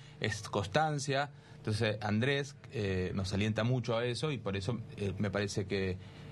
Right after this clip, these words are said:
en este momento, en este momento del, del, de,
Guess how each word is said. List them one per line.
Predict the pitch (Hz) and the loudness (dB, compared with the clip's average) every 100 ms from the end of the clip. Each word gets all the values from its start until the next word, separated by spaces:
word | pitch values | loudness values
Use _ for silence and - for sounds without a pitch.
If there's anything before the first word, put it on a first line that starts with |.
| - | -2
en | 113 113 | 2 2
este | 131 139 | 2 2
momento, | 127 127 135 123 104 | 2 2 0 0 0
en | |
este | 120 120 127 | 0 0 0
momento | 120 123 127 120 | 2 0 0 0
del, | 113 110 95 | 0 0 0
del, | 104 101 98 | 0 0 0
de, | 92 | 0